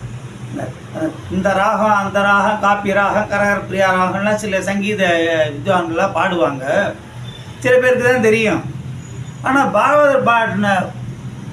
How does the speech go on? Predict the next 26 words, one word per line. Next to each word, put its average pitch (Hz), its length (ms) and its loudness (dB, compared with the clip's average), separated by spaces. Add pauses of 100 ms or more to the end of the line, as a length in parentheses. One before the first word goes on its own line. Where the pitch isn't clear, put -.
சினிமா 269 280 4 (140)
பாட்டுலாம் 208 440 2
பார்த்தீங்கன்னா, 151 640 -2 (320)
ஓ, 277 140 4
அந்த 233 320 0
பாட்டா, 240 560 0
இது 202 240 -4
கரகர 226 360 2
பிரியானா, 185 480 -2
ஓ, 180 220 -2
அந்த 202 260 -2
பாட்டா, 202 440 0
அது 170 300 0
புன்னாக 202 480 0
வராளின்னா," 180 560 0 (380)
அப்படின்னு 254 460 2
ரசிகர்கள் 190 840 0
அப்படி - 640 -2 (1120)
கொண்டாடி 269 520 2
கொண்டு 233 260 2
கேட்கின்றார்கள் 185 800 0
என்றால், 160 600 0 (500)
பேரஞ்சன் 240 400 2
அண்ணா 208 180 2 (140)
அவரோட 208 280 0 (140)
ஓன் 233 160 -2